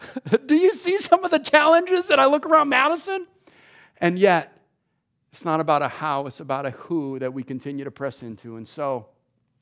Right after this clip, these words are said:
we begin with the end in mind. Last week, we talked about beginning with the end in mind. Stephen Covey, Seven Habits of Highly Effective People, he said,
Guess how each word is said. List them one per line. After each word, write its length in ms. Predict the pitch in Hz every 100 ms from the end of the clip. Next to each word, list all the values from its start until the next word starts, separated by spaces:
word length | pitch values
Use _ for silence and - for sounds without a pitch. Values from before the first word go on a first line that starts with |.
| _ 151
we 120 | 139
begin 380 | 131 135 147 127
with 140 | 120
the 160 | 120 123
end 160 | 127
in 100 | 127
mind. 320 | 120 107 104 _ _ _ _ _ _ _ _ _ _ _ _ -
Last 280 | 156 147
week, 260 | 156 151 135
we 80 | 135
talked 320 | 143 139 -
about 480 | 127 123 120 - -
beginning 460 | 127 123 143 123
with 120 | 117 113
the 120 | 123
end 100 | 127
in 80 | 120
mind. 240 | 117 110
Stephen 300 | - 143 135
Covey, 300 | 131 123 110
Seven 280 | - 127 127
Habits 360 | 120 127 123
of 100 | 110
Highly 260 | 101 127 127
Effective 420 | 123 139 131 131
People, 300 | - 110 120
he 160 | 107 120
said, 380 | - 135 120